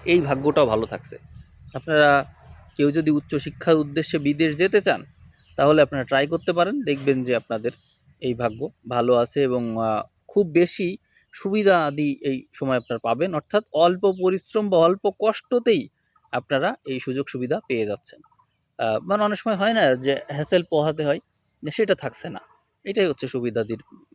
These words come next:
উম, ক্ষেত্রে আমি উল্লেখ করলাম। অনেকেই,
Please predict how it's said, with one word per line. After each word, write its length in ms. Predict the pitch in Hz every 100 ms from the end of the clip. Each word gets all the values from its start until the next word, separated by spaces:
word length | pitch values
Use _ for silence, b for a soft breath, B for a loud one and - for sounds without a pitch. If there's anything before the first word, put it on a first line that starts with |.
| _ _ _ 131
উম, 260 | 113 110
ক্ষেত্রে 320 | 104 120 -
আমি 180 | 110 107 110 _ _
উল্লেখ 200 | 131 113 -
করলাম। 320 | 107 104 160 - b b b b b b b _ _ _ _ _ _ _
অনেকেই, 480 | - 143 160 165 131